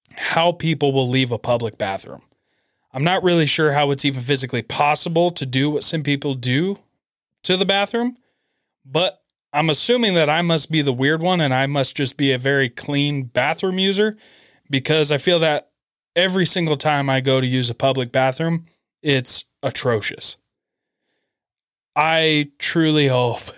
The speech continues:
that I never go to one of these people's houses, because I am sure that their house is just as dirty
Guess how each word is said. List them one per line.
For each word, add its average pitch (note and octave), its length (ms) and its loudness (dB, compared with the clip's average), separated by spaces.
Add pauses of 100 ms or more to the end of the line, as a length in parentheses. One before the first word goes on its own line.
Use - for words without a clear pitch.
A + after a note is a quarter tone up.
(540)
that B2+ 160 2
I C3+ 140 2
never C3+ 400 0
go C3 180 2
to C3 60 0
one B2+ 220 0
of B2 80 -2
these A#2+ 160 0
people's B2 380 -2
houses, B2 380 0
because C3+ 300 -2
I C#3 280 0
am C3+ 220 0
sure D#3+ 440 0
that C3 240 -2
their B2+ 220 2
house G3 600 0 (380)
is G#2+ 280 -4
just - 380 0
as F3 160 0
dirty F#3+ 400 0